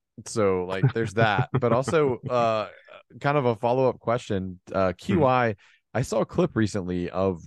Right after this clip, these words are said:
Speaker 1: Daniel Radcliffe just, like, absolutely destroying, like, the answer. Like, it was, like, the most obscure thing, like, ever, and he,
Speaker 2: Mm-hmm.
Speaker 1: he, like, he just picks it apart, and, like, I, I was just so impre-, like, I'm like, "Man, he must have had, like, a classical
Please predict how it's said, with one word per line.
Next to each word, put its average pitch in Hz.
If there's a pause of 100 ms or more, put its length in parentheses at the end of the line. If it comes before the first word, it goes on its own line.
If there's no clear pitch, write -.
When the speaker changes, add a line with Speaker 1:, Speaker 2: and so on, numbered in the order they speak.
Speaker 1:
Daniel 143
Radcliffe 92
just, 92
like, 95
absolutely 107
destroying, 90 (640)
like, 104
the 98
answer. 92
Like, 101
it 127
was, 135
like, 131
the 135
most 127
obscure 120 (300)
thing, 101
like, 85
ever, 98
and 87
he, 92
Speaker 2:
Mm-hmm. 85
Speaker 1:
he, 104
like, 92
he 104
just 107
picks -
it 117
apart, 95
and, 85
like, 85 (320)
I, 107
I 113
was 117
just 123
so 117
impre-, 90
like, 95
I'm 76
like, 82 (160)
"Man, 98
he 101
must 104
have 95
had, 90
like, 87
a 82
classical 85